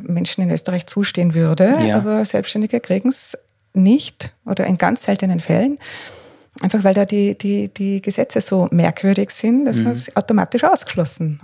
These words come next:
Speaker 1: hat.
Speaker 2: Ja.
Speaker 1: Ja? Und solche Themen.
Speaker 2: Was war denn deine Motivation, da mitzumachen? Ja? Also es gibt ja, wie gesagt, dreihunderttausend E P U in Österreich. Warum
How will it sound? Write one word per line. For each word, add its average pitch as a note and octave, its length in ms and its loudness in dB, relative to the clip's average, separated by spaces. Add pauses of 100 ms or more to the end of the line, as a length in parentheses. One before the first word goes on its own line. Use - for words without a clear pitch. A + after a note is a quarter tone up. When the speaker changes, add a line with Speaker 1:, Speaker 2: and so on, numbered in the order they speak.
(180)
Speaker 1:
hat. - 320 -6 (240)
Speaker 2:
Ja. A2+ 80 0
Speaker 1:
Ja? D3+ 160 -2 (640)
Und G#3+ 100 0
solche F3 300 4
Themen. D3 380 -6 (920)
Speaker 2:
Was - 280 -2
war A#2 100 2
denn A#2+ 200 0
deine C#3+ 400 2
Motivation, A2 800 -4
da A2 80 -4
mitzumachen? G2+ 800 -6
Ja? B2+ 160 -4
Also A2 180 -2
es - 80 -6
gibt C#3 200 -2
ja, A#2+ 140 4
wie A#2 60 0
gesagt, - 340 -6
dreihunderttausend A2 920 -2
E A2 80 -8
P G2+ 160 -8
U A2 100 -2
in D3 80 -2
Österreich. A#2+ 340 -8
Warum A#2+ 540 -2